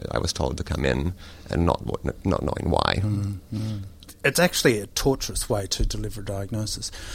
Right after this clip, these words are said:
Speaker 2: We might have a little chat to Melbourne Sexual Health about that, um, because there's probably a better way.
Speaker 1: Hmm.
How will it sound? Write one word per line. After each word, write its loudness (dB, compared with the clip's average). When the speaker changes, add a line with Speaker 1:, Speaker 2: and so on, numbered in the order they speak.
Speaker 2:
We 8
might 8
have 2
a 0
little 0
chat 2
to 0
Melbourne 0
Sexual -2
Health -6
about -6
that, -2
um, 4
because 0
there's 0
probably 2
a 0
better -2
way. -2
Speaker 1:
Hmm. 4